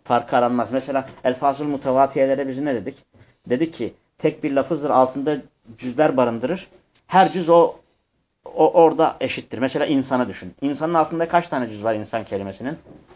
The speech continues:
Binlerce, milyarlarca, değil mi? Şu an dünyada diyelim nüfus altı buçuk milyarsa, değil mi? Altı buçuk milyar insan da insan vasfı altında toplanmada eşittirler.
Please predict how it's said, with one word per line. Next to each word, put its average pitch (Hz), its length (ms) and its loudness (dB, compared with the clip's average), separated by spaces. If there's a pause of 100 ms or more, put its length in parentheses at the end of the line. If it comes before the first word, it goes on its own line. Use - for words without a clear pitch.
(120)
Binlerce, 120 500 0
milyarlarca, 120 480 2
değil 156 120 -6
mi? 139 60 -6
Şu 131 120 -8
an 127 100 -6
dünyada 131 400 -2
diyelim 131 220 -2
nüfus 131 220 -8
altı 131 220 0
buçuk 135 220 -12
milyarsa, 107 500 -4 (340)
değil 156 100 -6
mi? - 20 -2
Altı 135 240 4
buçuk 156 240 -8
milyar 127 320 0
insan 131 420 -4
da 160 180 -2 (280)
insan 131 720 -2
vasfı 127 480 0
altında 120 500 0
toplanmada 123 520 -2
eşittirler. 95 600 -10